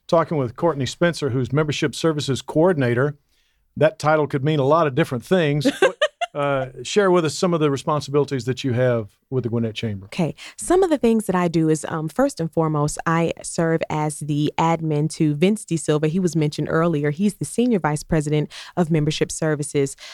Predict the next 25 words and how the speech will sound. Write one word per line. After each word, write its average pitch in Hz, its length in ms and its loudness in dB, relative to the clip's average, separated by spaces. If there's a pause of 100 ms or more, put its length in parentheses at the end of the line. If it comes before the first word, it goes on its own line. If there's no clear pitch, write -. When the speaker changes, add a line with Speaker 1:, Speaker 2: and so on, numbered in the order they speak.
(120)
Speaker 2:
Another 277 320 4
thing 214 240 2
that 180 100 -2
I 165 120 -2
do 156 180 0
is 156 180 2
I'm 180 200 0
responsible 160 560 -4
for, 151 480 0
uh, 147 180 -4
planning, 208 580 0
facilitating, 156 680 -2
coordinating 147 720 0 (360)
business 233 340 2
after 175 260 -4
hours, - 640 -6
fun, 208 540 -2
fun 175 260 -2
event, 147 400 -2
um, 147 220 -4
great 185 180 4
opportunity 175 460 0
for 156 160 0
our 156 160 0
members 156 500 0